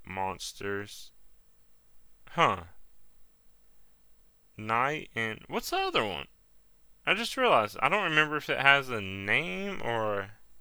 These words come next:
uh, or maybe w-, those two were Mage and Knight, and then the other one, huh. Yeah, those two, they're attacked by Mage and Knight, and the one that puts the curse on Elizabeth, I have no idea.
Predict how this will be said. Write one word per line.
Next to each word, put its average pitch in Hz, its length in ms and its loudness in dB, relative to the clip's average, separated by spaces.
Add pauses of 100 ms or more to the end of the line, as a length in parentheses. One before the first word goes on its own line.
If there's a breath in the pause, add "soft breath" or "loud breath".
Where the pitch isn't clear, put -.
(1080 loud breath)
uh, 123 420 -6
or 117 140 2
maybe 170 320 8
w-, 120 400 -10 (100)
those 127 380 2
two 123 160 -4
were 107 140 -2
Mage 95 640 -2
and 98 160 -8
Knight, 92 380 -2 (280 soft breath)
and 113 140 -6
then 117 120 -4
the 95 220 -2
other 139 300 2
one, 95 460 -6 (2500)
huh. 95 540 -4 (680)
Yeah, 147 280 6 (160)
those 185 320 2
two, 135 440 0
they're 123 200 6
attacked 196 280 4
by 165 120 8
Mage 135 220 2
and 117 100 0
Knight, 117 180 8
and 123 80 -2
the 123 80 8
one 170 180 2
that 147 180 6
puts - 220 -4
the 110 140 0
curse 139 440 4
on 113 240 4
Elizabeth, 107 500 0
I 101 160 6
have 95 100 2
no 101 140 -2
idea. 95 400 0